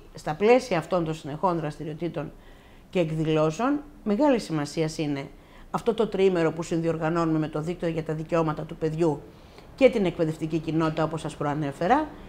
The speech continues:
Είναι δράσεις απ' αφορμή την ημέρα για το παιδικό βιβλίο,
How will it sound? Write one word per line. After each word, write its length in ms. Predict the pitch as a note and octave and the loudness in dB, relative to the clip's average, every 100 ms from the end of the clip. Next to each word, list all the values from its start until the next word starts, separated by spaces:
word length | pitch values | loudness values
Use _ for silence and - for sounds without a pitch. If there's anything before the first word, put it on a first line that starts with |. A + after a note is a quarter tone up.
| - - - - | -18 -18 -18 -10
Είναι 280 | B3 A#3 G#3+ | -2 2 2
δράσεις 480 | G3+ G#3 G3 G3+ F3+ | 4 6 6 2 -2
απ' 140 | E3+ | -2
αφορμή 580 | D#3+ E3 F3+ F#3 D#3+ - - | 0 0 0 2 2 -2 -6
την 160 | F3+ | -4
ημέρα 300 | F3 F#3+ F3+ | 0 4 6
για 140 | E3 D#3 | 4 0
το 100 | D#3+ | -2
παιδικό 360 | E3 D#3 F3 | -2 0 0
βιβλίο, 640 | D#3+ D3+ D#3+ D#3 A3+ D4+ | 0 -2 2 6 6 4